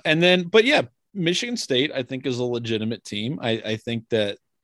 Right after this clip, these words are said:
they obviously rely a lot on their quarterback to get things done for them offensively, but he's been really, really good so far. So that helps. And then you gotta go to Michigan this year. And Michigan's, you know, Michigan's a solid team. Like, it, I, I know that people may look,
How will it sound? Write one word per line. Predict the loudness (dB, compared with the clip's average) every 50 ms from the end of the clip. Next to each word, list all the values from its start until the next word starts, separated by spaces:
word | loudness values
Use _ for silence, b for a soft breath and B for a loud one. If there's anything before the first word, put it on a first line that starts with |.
| _ _ _ _ -20 -14
they | -8 -4 -2 0 0 0 0 0 -2 -2 -4 -6 -6
obviously | -6 -4 -4 -4 -4 -4 -4 -6 -6
rely | -4 -4 -4 -4 -4 -4 -4
a | -4
lot | -6 -8 -10 -10 -10 -6 -4 -2 0 0 -2 -2 -6
on | -8 -6 -4
their | -4 -6
quarterback | -6 -6 -6 -4 -4 -4 -4 -4 -4 -6 -6 -8
to | -10 -8
get | -8 -8 -8 -8
things | -8 -6 -6 -6
done | -6 -8 -8 -8
for | -6 -4 -2
them | -2 -2 -2
offensively, | -4 -6 -6 -8 -10 -10 -8 -8 -6 -4 -4 -2
but | -2 -2
he's | -2 -2 -2
been | -4 -4 -4 -2 0
really, | 0 0 0 0 2
really | 2 2 2 2 2
good | 0 -2 -2
so | -4 -6 -8
far. | -8 -8 -10 -10 -10
So | -10 -8 -6
that | -6 -6 -6
helps. | -4 -2 -2 -2 -2 -4 -10 -12 B B B B B B B B B
And | -2 0
then | 2
you | 4
gotta | 6 4 6
go | 6 6 6 4
to | 4 2 2 2 4
Michigan | 6 6 4 4 2 0 0 0 0 0
this | 0 -4 -4 -4
year. | -4 -4 -2
And | -2 -2
Michigan's, | -2 -4 -4 -2 -2 -2 -2 -2 -4 -6 -8 -10 -14 b b b b b b b
you | -8 -6
know, | -4 -2 -2 -2 -4 -4 -2
Michigan's | 0 2 2 2 0 -2 -2 -2
a | -4
solid | -2 0 2 2 2 2 2 0 0
team. | -2 -2 -2 -2 -4 -4
Like, | -2 -2 -2 -2
it, | -2 -4 -6 -6 -6 -14 -18 -20 _ _ _ _ _ _ _ _
I, | 2 2 2 2
I | 2 0 2
know | 2 4 6 6 6
that | 6 2 0 -2
people | -2 -2 0 -2 -2 0
may | 0 2 2 2
look, | 2 2 0 0 0 -2